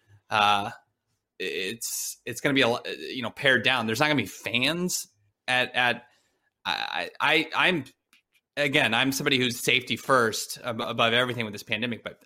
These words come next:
I, I, I, I'm very surprised no fans are gonna be allowed to cross country. I mean, that, I,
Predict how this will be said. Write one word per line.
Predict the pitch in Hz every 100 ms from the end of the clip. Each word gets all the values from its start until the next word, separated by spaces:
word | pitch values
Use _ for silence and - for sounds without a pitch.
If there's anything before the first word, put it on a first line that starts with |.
| -
I, | 131
I, | - 104 -
I, | 139 139 -
I'm | 135 113
very | 120 127 127
surprised | 117 123 113 107 101 104 - - _ _ _
no | 127 113
fans | - 113 110 117 120
are | 127
gonna | 123
be | 127
allowed | 127 131 139 139
to | 120
cross | - 117 117
country. | - 117 135 190 202 214 196 _ _ _ _ -
I |
mean, | 127
that, | 131 -
I, | 98